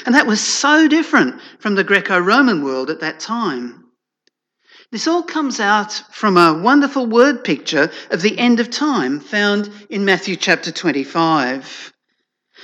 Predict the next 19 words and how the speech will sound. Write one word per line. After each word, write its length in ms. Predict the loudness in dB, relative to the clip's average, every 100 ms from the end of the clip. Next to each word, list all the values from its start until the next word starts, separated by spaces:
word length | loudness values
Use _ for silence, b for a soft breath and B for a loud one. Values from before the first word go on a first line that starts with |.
| B
The 100 | -4
king 380 | 2 8 8 8
has 280 | 4 2 0 4
all 420 | 4 6 4 2
the 80 | 0
peoples 480 | -2 -2 -4 -6 -6
of 100 | -4
the 80 | -2
nations 520 | -2 -4 -4 -6 -6
before 420 | -10 -8 -8 -6
him, 340 | -6 -8 -10 B B B
and 100 | -2
he's 180 | -2 0
separating 580 | -2 2 2 4 2 2
the 80 | 2
sheep 400 | 2 2 2 0
from 160 | 2
the 80 | 2
goats. 800 | 2 0 0 -4 -10 -10 -10